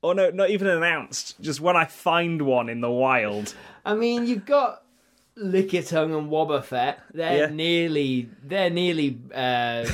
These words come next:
Speaker 1: <laughs>
Speaker 2: Mister Blobby Pokemon.
Speaker 1: <laughs> Wobbuffet?
Speaker 2: Yeah. It's a, it's a wobbly thing.
Speaker 1: With, Wobbuffet looks like, you know those things at, like, the Wacky Warehouse or something
Speaker 2: Yeah,
Speaker 1: that
Speaker 2: that you've
Speaker 1: stuck
Speaker 2: got
Speaker 1: out the
Speaker 2: pushed
Speaker 1: ground?
Speaker 2: past,
Speaker 1: Yeah,
Speaker 2: yeah.
Speaker 1: yeah.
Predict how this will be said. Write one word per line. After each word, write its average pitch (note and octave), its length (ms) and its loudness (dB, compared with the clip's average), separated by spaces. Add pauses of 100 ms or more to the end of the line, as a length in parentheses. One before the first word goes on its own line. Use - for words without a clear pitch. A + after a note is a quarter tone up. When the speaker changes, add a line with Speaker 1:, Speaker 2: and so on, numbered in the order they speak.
(140)
Speaker 1:
<laughs> D3 220 -10
Speaker 2:
Mister D3 300 -4
Blobby C#3+ 280 2
Pokemon. G#4+ 640 -2
Speaker 1:
<laughs> - 20 -20
Wobbuffet? - 880 -2
Speaker 2:
Yeah. F#3 360 0 (2250)
It's - 220 2
a, G#3 60 0
it's G3+ 100 0
a G#3+ 80 8
wobbly F3 500 2
thing. E3+ 440 0
Speaker 1:
With, A3+ 240 4 (100)
Wobbuffet A#3 640 2
looks C#3 340 0
like, C3+ 200 4
you E3 100 2
know F#3+ 120 2
those F#3 320 0
things C#3+ 480 0
at, A2+ 240 -2 (120)
like, A#2+ 200 -4
the A#2+ 80 -4
Wacky A#2 340 -4
Warehouse A2 560 -2
or G2+ 120 -4
something G#2 260 -4
Speaker 2:
Yeah, A2+ 260 -2
Speaker 1:
that A2 60 -4
Speaker 2:
that - 20 -6
you've B2+ 180 -4
Speaker 1:
stuck C3+ 140 0
Speaker 2:
got C3 160 2
Speaker 1:
out A2 80 -4
the B2 60 -4
Speaker 2:
pushed C3+ 100 -2
Speaker 1:
ground? A#2 400 0
Speaker 2:
past, - 120 -14
Speaker 1:
Yeah, C#3 300 2
Speaker 2:
yeah. B2 60 0
Speaker 1:
yeah. B2+ 320 2